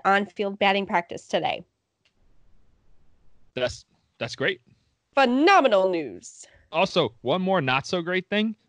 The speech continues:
Speaker 2: Uh, that report that came out about Aaron Judge really testing the limits of how much he can lift, I don't care for that. Uh, let's, let's just, th-, we got so much time, man. Just please get healthy. <laughs>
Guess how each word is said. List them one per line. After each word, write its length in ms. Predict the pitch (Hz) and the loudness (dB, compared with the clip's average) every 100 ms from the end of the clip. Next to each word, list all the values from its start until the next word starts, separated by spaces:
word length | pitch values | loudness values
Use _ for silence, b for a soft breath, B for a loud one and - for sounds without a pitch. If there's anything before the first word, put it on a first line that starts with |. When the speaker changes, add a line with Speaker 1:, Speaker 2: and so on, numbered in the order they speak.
| _ | _
Speaker 2:
Uh, 420 | 120 131 131 127 127 135 | -4 -2 0 -2 -6 -4
that 160 | 147 165 | -2 -2
report 400 | 147 - 190 - | -2 0 -2 -2
that 80 | 190 | -2
came 180 | 196 175 | 0 0
out 240 | 175 170 | 0 -2
about 240 | 135 127 123 | 0 0 0
Aaron 320 | 131 135 131 | -2 -4 -4
Judge 340 | 113 120 143 | -2 0 0
really 320 | 123 123 117 - - | 0 0 0 -4 -12
testing 460 | - 135 - 127 | -6 -6 -4 -6
the 100 | 113 | -4
limits 540 | 107 107 147 - - - | -4 -4 -6 -8 -16 -6
of 140 | 120 107 | -4 -4
how 160 | 120 | -4
much 160 | 123 120 | -4 -6
he 100 | 131 | -6
can 180 | 110 107 | -6 -4
lift, 340 | 165 - - _ _ _ - | -4 -6 -16 _ _ _ -4
I 40 | |
don't 120 | 370 | -4
care 140 | 381 - | -4 -4
for 120 | 143 | -4
that. 220 | 80 73 _ _ _ - | -4 -10 _ _ _ -2
Uh, 40 | |
let's, 240 | 196 214 - | -2 -2 -4
let's 120 | 330 | -4
just, 300 | 359 - - _ _ _ _ _ | -4 -8 -12 _ _ _ _ _
th-, 100 | 277 220 202 _ _ | -8 -8 -10 _ _
we 80 | 311 | -2
got 240 | 320 311 - | 0 0 -2
so 240 | - 349 | -4 -2
much 220 | 349 320 | -2 -6
time, 400 | - 247 285 160 | -8 -8 -6 -6
man. 240 | 101 87 104 | -8 -12 -10
Just 240 | 196 - _ _ - | -10 -10 _ _ -20
please 480 | - 302 320 165 127 | -8 -2 0 0 -4
get 180 | 254 - | -6 -4
healthy. 420 | 254 185 92 - | -4 -6 -10 -8
<laughs> 200 | 175 | -8